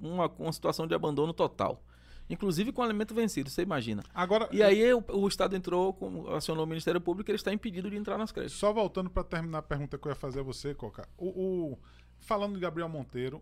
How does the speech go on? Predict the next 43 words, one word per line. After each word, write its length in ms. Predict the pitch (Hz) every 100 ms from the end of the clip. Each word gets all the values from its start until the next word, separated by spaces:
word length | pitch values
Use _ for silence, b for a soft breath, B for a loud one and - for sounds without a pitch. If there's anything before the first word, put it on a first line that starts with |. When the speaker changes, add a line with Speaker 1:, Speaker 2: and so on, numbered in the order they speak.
| - -
Speaker 2:
tipo 160 | -
assim, 220 | 202 170 -
eu 160 | 214 165
sinto 280 | - 190 196
muita 460 | 180 190 214 175
falta 640 | 143 - 131 160 156 123 - b b -
dessa 520 | 120 117 165 185 190
fiscalização. 1080 | - 170 180 156 143 135 - 120 127 151 139 b b - - - - 185
Se 220 | - -
acontece 480 | 247 240 185 180 185
no 80 | 165
Rio 100 | 165
de 60 | 147
Janeiro, 300 | 143 151 156
não 100 | 151
vai 140 | 147
acontecer 380 | - 143 131 139
aqui 140 | 139
em 40 | 127
Lauro 160 | 127
de 60 | 117
Freitas? 500 | - 156 175 143 - b b - -
Possivelmente, 640 | 240 269 254 247 208 214
porque 120 | -
é 20 | 220
uma 140 | 233
prática 440 | - 185 208 -
que 80 | 208
acontece, 480 | 214 214 202 208 156
Speaker 1:
Ah, 160 | 175 202
com 140 | 220
Speaker 2:
você, 60 | 214 220
Speaker 1:
certeza. 100 | 165
Speaker 2:
você 240 | 196 185 220
sente, 420 | - 202 202 170
você 280 | 160 - 170
vê 160 | 180
que 100 | 185
é 40 | 220
uma 140 | 226
prática 500 | - 165 170 185 202
que 80 | 202
acontece 560 | 202 185 180 180 233